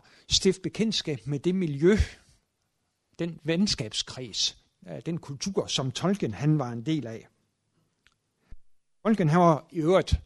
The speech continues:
meget kritisk til Lewis' Narnia-bøger. At de var for urealistiske, og de var alt for overfladiske,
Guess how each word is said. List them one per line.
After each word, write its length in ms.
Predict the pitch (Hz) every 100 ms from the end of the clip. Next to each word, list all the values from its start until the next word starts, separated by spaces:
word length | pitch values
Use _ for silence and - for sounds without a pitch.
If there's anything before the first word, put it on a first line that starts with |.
| -
meget 300 | 135 165 -
kritisk 560 | 202 233 175 - -
til 180 | - 135
Lewis' 360 | 175 185 120 -
Narnia-bøger. 600 | 165 170 110 107 107 - _ _ _ _ _ _ _ _ _ _ _ - - _
At 220 | 120 -
de 140 | 165 175
var 220 | 143 113 - - -
for 440 | - 135 104 -
urealistiske, 920 | 185 202 170 131 131 208 - 123 - -
og 140 | 117
de 100 | 143
var 100 | 131
alt 180 | 180 196
for 100 | 135
overfladiske, 800 | 135 202 185 139 127 113 -